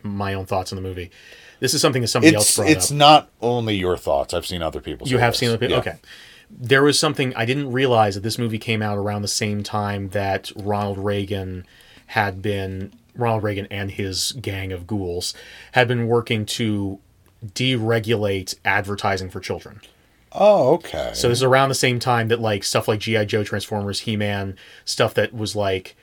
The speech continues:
Speaker 1: "Hey, we're gonna make an entire program that's just an advertisement for
Speaker 2: Yeah.
Speaker 1: toys." That suddenly became legal. It was illegal before the eighties to do that.
Speaker 2: Interesting.
Speaker 1: So that may have been something that someone,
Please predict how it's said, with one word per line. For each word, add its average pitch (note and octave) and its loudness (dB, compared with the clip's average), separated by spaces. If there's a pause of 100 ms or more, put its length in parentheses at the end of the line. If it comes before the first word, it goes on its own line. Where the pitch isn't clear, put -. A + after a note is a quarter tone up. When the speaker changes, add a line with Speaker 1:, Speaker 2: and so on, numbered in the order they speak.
(140)
Speaker 1:
"Hey, D#3 6
we're B2+ 2
gonna D#3 2
make C#3+ 2
an A#2 -2
entire A#2+ 2
program G2+ 2
that's - -6 (120)
just - -2
an G2+ 0
advertisement G2 -2
for F#2+ -2
Speaker 2:
Yeah. E2+ 0
Speaker 1:
toys." D#2 2 (240)
That C3 4
suddenly A2 0
became G2+ -6
legal. F#2+ -4
It G#2+ -2
was G#2+ -6
illegal G#2+ -2
before G2 -4
the F#2 -6
eighties E2+ -10
to A#2 0
do A#2+ 2
that. - 0
Speaker 2:
Interesting. F#2 -4 (380)
Speaker 1:
So A#2 4
that C3 6
may A#2+ 4
have G#2 -2
been G#2 -4
something G#2 -2
that F#2 -8
someone, G2 -4